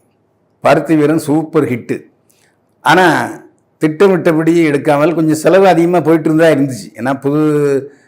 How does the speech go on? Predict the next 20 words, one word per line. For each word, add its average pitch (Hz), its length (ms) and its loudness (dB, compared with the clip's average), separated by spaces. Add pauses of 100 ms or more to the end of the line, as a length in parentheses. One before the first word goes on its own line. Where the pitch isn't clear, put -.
கதாநாயகன் 135 600 0
என்பதால் 139 520 0 (260)
கொஞ்சம் 147 260 -2
கிரியேட்டிவ் 143 600 0
அதிகமா 131 680 -2
பட்டை 127 320 -2
தீட்டிக்கிட்டே 131 520 -4
இருந்தாரு 127 560 -2
வாழை. 117 300 -2 (1040)
அந்த 156 340 2
அடிப்படையில 165 760 4
கொஞ்சம் 143 220 -4
செலவு 160 320 2
அதிகமான 147 400 0
உடனே, 147 200 0
அஹ், 131 600 -4
ஞானவேல் 135 380 -4
ராஜா 131 200 0
என்ன 127 160 -4
பண்ணாரு, 127 340 -4